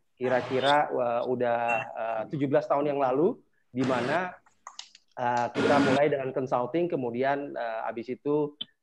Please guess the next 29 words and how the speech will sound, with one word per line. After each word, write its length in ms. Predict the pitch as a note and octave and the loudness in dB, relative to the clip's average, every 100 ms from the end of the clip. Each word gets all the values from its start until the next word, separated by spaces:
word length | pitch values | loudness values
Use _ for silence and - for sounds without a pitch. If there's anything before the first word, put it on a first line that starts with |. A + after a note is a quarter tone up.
| _ | _
eh, 240 | A2 A2 C3 A#2 | -8 -6 -4 -2
proven 240 | C3 C#3 B2+ | -2 -2 -2
academy 480 | B2+ B2+ B2+ D3 | -2 -2 0 0
dan 160 | D3 A#2+ | 0 -2
seterusnya. 480 | - A#2 G#2+ - A2 | -6 -10 -10 -8 -8
Jadi 240 | G#2+ A#2+ | -6 -4
kita 320 | C3 C#3 C3+ C3 - - _ | -2 2 2 2 -4 -8 _
punya 240 | A#2+ A#2 A#2 | -8 -4 -2
karyawan, 720 | B2 A#2+ A#2 A#2 C#3 C#3 C3+ | 0 0 2 2 2 0 -4
eh, 140 | A#2+ A#2 | -6 -6
kurang 240 | B2+ B2 | -2 -2
lebih 240 | A#2 B2 | -2 -2
dua 160 | C3+ B2 | 0 0
ribu 320 | A#2+ A2 A#2 | -2 -4 -6
karyawan, 640 | A#2 A#2 A2+ A2+ B2 D3 D3+ | -6 -6 -4 -2 -4 -4 -8
eh, 300 | D3+ A#2+ A2+ A2+ | -8 -8 -8 -10
di 80 | |
dalam, 400 | A#2 A#2 A2+ A2+ A2 | -8 -6 -8 -10 -18
eh, 480 | A2+ A2 A2 - - - A3+ | -14 -10 -8 -8 -10 -6 -2
grup 160 | A3+ C3+ - | 0 0 -2
kita 400 | C3+ D3 B2 - - A#2+ - | -6 -2 -2 -2 -8 -10 -6
dan 160 | A#2+ B2 | -4 -2
investasi 720 | A#2+ B2+ A#2 B2 A#2+ D3+ C#3 | 0 -2 0 -2 -2 -2 0
di 240 | B2 A#2 | 0 -2
banyak 240 | A#2+ B2 A#2+ | -2 -4 -4
perusahaan, 400 | B2 A2+ B2+ C#3 | -6 -4 -2 2
walaupun 320 | B2 C#3+ C3 | 0 0 -4
kecil-kecil 560 | B2+ A#2 B2+ - C#3+ | -4 -8 -10 -4 -2
ada, 320 | A#2+ B2 B2 | 2 2 2